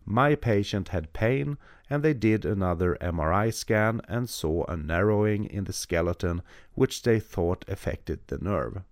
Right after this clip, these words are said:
That narrowing had been there before, I promise. So, another surgery, and they keep touching that nerve which already is in pain.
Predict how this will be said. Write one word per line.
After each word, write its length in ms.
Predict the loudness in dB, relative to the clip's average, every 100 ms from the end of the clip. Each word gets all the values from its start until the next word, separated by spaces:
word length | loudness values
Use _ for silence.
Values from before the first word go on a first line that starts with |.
| -20 -20 -20 -20 -20 -4
That 320 | -2 -2 -6 -4
narrowing 560 | 0 4 4 4 2
had 300 | -2 -2 0
been 200 | 0 2
there 160 | 2 0
before, 600 | 0 -4 -2 0 0 -2 -10
I 140 | -6 -2
promise. 640 | 0 2 0 -2 -8 -14 -20 -20 -20 _
So, 560 | -12 0 4 4 2 -4 -20 -20 -12
another 420 | -4 0 2 2
surgery, 580 | 0 4 4 4 2 0 -4 _ -8
and 180 | -6 -2
they 120 | -4
keep 280 | -2 -4 -2
touching 480 | -2 -2 -2 0 2
that 200 | 0 2
nerve 300 | 4 4 2
which 260 | -2 -4
already 560 | -4 0 2 2 2 0
is 220 | -2 -2
in 160 | -4 -4
pain. 360 | -4 -4 -6